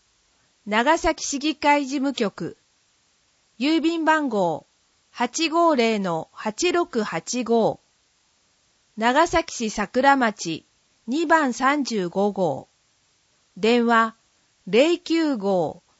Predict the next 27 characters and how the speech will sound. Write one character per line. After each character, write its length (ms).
八 400
二 320
九 320
の 320
一 340
二 340
零 340
零。 360
直 120
通。 440
表 240
紙。 340
あ 140
ぐ 140
り 160
の 140
丘 300
ロ 200
ー 20
ズ 160
フ 80
ェ 80
ス 120
テ 80
ィ 40
バ 160
ル。 180